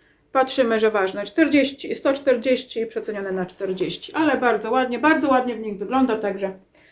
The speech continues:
za czterdzieści spodni raczej nigdzie teraz nie kupię. I to jest już cały haul zakupowy. Tak, wszystko Wam już pokazałam.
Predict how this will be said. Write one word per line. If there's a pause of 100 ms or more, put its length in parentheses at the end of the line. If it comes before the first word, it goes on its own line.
(440)
za
czterdzieści
spodni
raczej
nigdzie
teraz (260)
nie (100)
kupię. (840)
I (260)
to
jest
już (100)
cały
haul
zakupowy.
Tak,
wszystko
Wam
już
pokazałam.